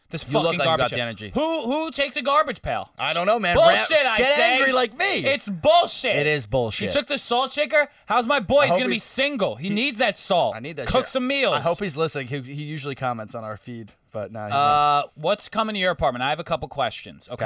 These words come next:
Speaker 2: Okay, talk to me.
Speaker 1: I'm gonna tell you things that you should leave.
Speaker 2: Mm,
Speaker 1: The
Speaker 2: mm.
Speaker 1: Jaguar eyes, gone. <laughs> I don't know what fucking compelled you to buy that originally.
Speaker 2: It's funny that you,
Speaker 1: And I
Speaker 2: uh,
Speaker 1: never noticed that till I made that video.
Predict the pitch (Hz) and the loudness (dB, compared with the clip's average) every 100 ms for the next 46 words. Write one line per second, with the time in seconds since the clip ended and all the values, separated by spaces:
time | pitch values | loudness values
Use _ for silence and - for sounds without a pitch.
0 | 135 156 110 98 95 92 135 151 175 175 | 0 0 -4 -6 -12 -10 -4 -4 -4 -6
1 | 160 156 160 147 135 156 151 135 123 127 | -6 -2 -2 -4 -6 -6 -6 -8 -8 -10
2 | 139 117 117 113 90 - 104 104 95 95 | -12 -12 -12 -12 -14 -16 -14 -14 -14 -16
3 | - 123 117 143 156 160 165 170 165 131 | -12 -10 -6 -4 -2 -2 2 2 2 0
4 | 120 104 82 - - - _ _ 104 117 | -2 -4 -8 -14 -16 -18 _ _ -16 -12
5 | 101 82 78 - - 1047 1077 1077 1077 1077 | -12 -14 -18 -14 -14 -10 -10 -10 -8 -8
6 | 1077 1077 - 165 208 220 196 147 170 214 | -8 -6 -4 -2 0 2 2 0 -2 -2
7 | - - 240 - 262 233 226 165 151 156 | -6 -6 -6 -4 -6 -4 -6 -2 0 0
8 | 160 196 180 131 147 156 170 185 156 135 | 0 -2 -2 0 0 0 2 0 0 -2
9 | 135 151 190 202 220 175 180 214 208 170 | -4 -4 -2 0 0 0 -2 -2 -4 -4
10 | 170 165 156 196 - 95 220 226 294 220 | -6 -2 2 4 4 4 2 2 2 2
11 | 175 214 220 262 262 - 196 165 139 151 | 2 0 0 0 0 0 0 0 0 -2
12 | 160 156 127 120 135 170 214 | 0 -2 -2 -4 -2 0 0